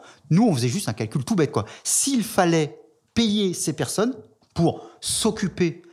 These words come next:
pas de manière, euh, euh, j'accompagne un proche, mais je fais sa toilette intime, je fais des éléments comme ça,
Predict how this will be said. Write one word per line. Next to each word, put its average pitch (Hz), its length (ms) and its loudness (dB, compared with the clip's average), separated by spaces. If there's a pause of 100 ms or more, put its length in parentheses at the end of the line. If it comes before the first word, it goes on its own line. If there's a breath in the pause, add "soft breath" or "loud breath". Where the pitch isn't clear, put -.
(140)
pas 190 180 4
de 131 120 -2
manière, 127 420 0
euh, 107 300 -2 (300 loud breath)
euh, 113 180 -4
j'accompagne 117 480 -2
un 117 60 2
proche, - 340 -2 (300 loud breath)
mais 110 220 2
je 98 80 -2
fais 98 140 -6
sa - 140 -6
toilette 104 300 -4
intime, 127 360 0
je 104 60 -4
fais 107 140 -4
des 98 240 -4
éléments 98 180 0
comme 104 140 -2
ça, 208 220 0